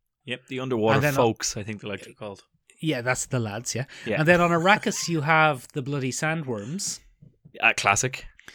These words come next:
Speaker 2: And the sandworms, Ben, end up being pivotal in the entire development of humanity's future in the world of Arrakis.
Speaker 1: Mm.
Speaker 2: And
Speaker 1: Yeah, we need
Speaker 2: becoming
Speaker 1: them
Speaker 2: s-,
Speaker 1: to make
Speaker 2: and
Speaker 1: it.
Speaker 2: becoming sandworm riders is, like, the ultimate achievement in humans,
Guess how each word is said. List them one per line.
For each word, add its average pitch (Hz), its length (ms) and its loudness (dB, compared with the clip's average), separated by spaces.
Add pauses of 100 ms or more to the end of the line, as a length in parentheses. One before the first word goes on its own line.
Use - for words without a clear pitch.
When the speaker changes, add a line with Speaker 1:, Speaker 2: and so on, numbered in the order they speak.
(200)
Speaker 2:
And 156 160 0
the 147 40 -2
sandworms, 175 600 0
Ben, 135 220 0
end 135 200 -2
up - 180 -6
being 131 280 -4
pivotal 170 600 -4
in 120 280 -8
the 120 160 -6
entire 147 400 -4
development 123 500 -6
of 104 140 -12
humanity's 117 580 -6
future 127 580 -6
in 117 240 -8
the 107 80 -8
world 110 360 -10
of 101 60 -14
Arrakis. - 540 -6 (220)
Speaker 1:
Mm. 131 120 -12 (120)
Speaker 2:
And 123 140 -4
Speaker 1:
Yeah, 151 60 0
we 123 120 2
need - 20 4
Speaker 2:
becoming 135 200 4
Speaker 1:
them - 80 -2
Speaker 2:
s-, - 160 -12 (160)
Speaker 1:
to 110 80 -10
make 127 180 -2
Speaker 2:
and 147 100 -2
Speaker 1:
it. 123 40 -6
Speaker 2:
becoming 143 280 -4
sandworm 135 580 -2
riders 120 760 -4
is, 110 260 -4
like, 113 260 -8
the 120 140 -4
ultimate 113 420 -6
achievement 117 520 -6
in 107 100 -8
humans, 113 480 -8